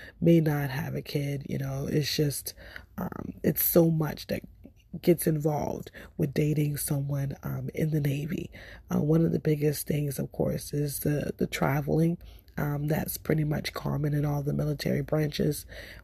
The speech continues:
when they are far away from home. You know,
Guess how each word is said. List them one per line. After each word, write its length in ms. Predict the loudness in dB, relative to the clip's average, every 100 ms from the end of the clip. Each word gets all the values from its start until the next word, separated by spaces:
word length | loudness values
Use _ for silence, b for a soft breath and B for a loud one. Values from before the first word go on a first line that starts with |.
| -6
when 440 | -2 2 2 2
they 340 | 2 2 0 -2
are 260 | -4 -4 -6
far 320 | -8 -2 0
away 260 | 0 0 0
from 220 | -2 -6
home. 580 | 0 4 6 4 2 -2 -10 B B B B B -14 -4
You 120 | 0
know, 260 | 0 0